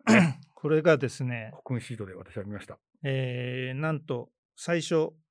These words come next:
Speaker 1: 公演中止になっちゃいまして。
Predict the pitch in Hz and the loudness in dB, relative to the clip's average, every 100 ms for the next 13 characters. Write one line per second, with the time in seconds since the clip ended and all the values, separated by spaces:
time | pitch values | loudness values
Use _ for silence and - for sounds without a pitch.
0 | _ _ _ _ _ _ - - 175 175 | _ _ _ _ _ _ -8 0 2 2
1 | 165 156 - 175 - 165 156 147 135 127 | 0 -2 -2 -2 0 0 0 -2 -4 -6
2 | 110 110 - 135 113 | -6 -8 -8 -8 -8